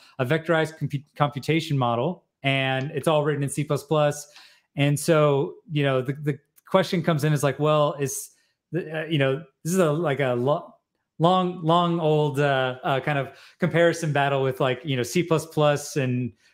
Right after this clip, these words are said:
frameworks versus, you know, Java and frameworks, and C plus plus is faster, and, but Java has,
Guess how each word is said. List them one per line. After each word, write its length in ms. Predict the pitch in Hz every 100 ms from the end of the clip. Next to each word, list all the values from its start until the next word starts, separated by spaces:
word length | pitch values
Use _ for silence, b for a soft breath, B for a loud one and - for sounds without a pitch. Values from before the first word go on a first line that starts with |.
| -
frameworks 480 | 165 139 139 135 -
versus, 580 | 143 131 139 127 120 -
you 80 |
know, 140 | 123 117
Java 540 | 131 131 127 127 123 135
and 140 | 120
frameworks, 460 | 135 123 127 120 131
and 200 | 117 - b b b
C 160 | 180
plus 160 | 165 156
plus 240 | 165 151
is 80 | 143
faster, 600 | - 147 131 151 143 139
and, 460 | 131 120 120 117 123 -
but 200 | 123 123
Java 400 | 147 139 135 127
has, 420 | 131 120 -